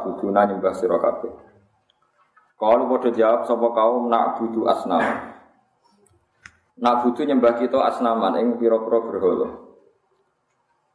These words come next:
Sarahu padha jelasno sapa kaum bil fi'li kelawan fi'il. Rupane nak budu asnaman liya'tifu supaya padha ngatofno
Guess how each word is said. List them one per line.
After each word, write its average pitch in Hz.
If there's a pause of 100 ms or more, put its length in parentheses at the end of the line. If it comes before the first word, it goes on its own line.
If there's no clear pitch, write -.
(160)
Sarahu 127
padha 120
jelasno 110
sapa 113 (140)
kaum 110
bil 95
fi'li 110
kelawan 92
fi'il. - (960)
Rupane 92
nak 92
budu -
asnaman 90
liya'tifu 95
supaya 101
padha 98
ngatofno 92